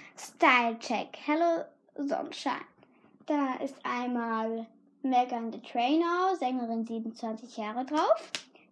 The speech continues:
Die haben halt alle Sachen in Gelb an. Dann Sabrina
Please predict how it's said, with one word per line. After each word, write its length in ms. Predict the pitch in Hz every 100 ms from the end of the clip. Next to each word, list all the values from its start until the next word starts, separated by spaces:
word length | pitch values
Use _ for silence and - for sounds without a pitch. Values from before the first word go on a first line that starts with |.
| -
Die 80 |
haben 260 | 269 269 254
halt 160 | 233 226
alle 220 | 240 240
Sachen 300 | 240 233 254
in 120 | 240
Gelb 320 | 226 220 220
an. 200 | 302 320
Dann 260 | 254 269 294 - - -
Sabrina 760 | 254 247 277 302 359 359 359